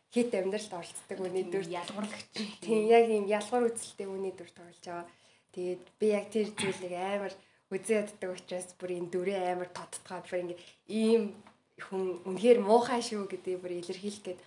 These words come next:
Speaker 1: хичээж байгаа. Тэгээд, м, бас нэг гоё юм нь гэвэл, а, одоо ингэ яг гэр бүлийн дэмжлэг амар чухал гэдгийг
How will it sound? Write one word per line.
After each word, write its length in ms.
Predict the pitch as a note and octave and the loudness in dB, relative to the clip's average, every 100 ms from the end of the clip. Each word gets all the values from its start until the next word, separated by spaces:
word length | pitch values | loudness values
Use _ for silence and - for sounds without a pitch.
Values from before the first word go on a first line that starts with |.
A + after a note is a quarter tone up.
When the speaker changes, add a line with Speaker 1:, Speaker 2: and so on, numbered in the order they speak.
| _ _ _ | _ _ _
Speaker 1:
хичээж 580 | - E3+ - D#3 G3 F#3+ F3+ | -16 -16 -16 -8 -2 -2 -2
байгаа. 320 | E3+ F3 E3+ F3 | -6 -6 -8 -8
Тэгээд, 240 | F3 F3 - _ _ _ _ - | -8 -8 -12 _ _ _ _ -8
м, 480 | G3+ F#3 F#3 F3+ F3+ F#3 - _ _ _ _ _ | -4 -2 -2 -4 -6 -8 -18 _ _ _ _ _
бас 180 | - - - | -14 -8 -2
нэг 160 | A3 | -2
гоё 240 | A3 G#3 G3+ | 0 -2 0
юм 100 | F#3+ | -2
нь 160 | F#3 F#3 | -2 -2
гэвэл, 320 | F#3 F3+ F3+ - _ _ _ _ - | -4 -6 -6 -12 _ _ _ _ -14
а, 420 | E3 D#3+ D#3+ E3 F3 | -12 -10 -14 -16 -14
одоо 240 | E3 F3 | -12 -12
ингэ 200 | E3 D#3+ - _ _ _ _ - G3 | -12 -14 -18 _ _ _ _ -6 -4
яг 80 | G3 | -2
гэр 180 | A3 B3 B3 | 4 4 4
бүлийн 800 | A3+ G#3+ - G3 G3 F#3+ F3 E3+ | 0 -2 -4 -4 -2 -2 -4 -6
дэмжлэг 540 | F3+ F3+ - - F3+ | -6 -6 -6 -8 -6
амар 360 | F3+ F#3+ F#3+ F#3 | -4 -2 -2 -6
чухал 240 | - - F3+ | -10 -10 -12
гэдгийг 420 | - E3 - E3+ | -12 -18 -16 -14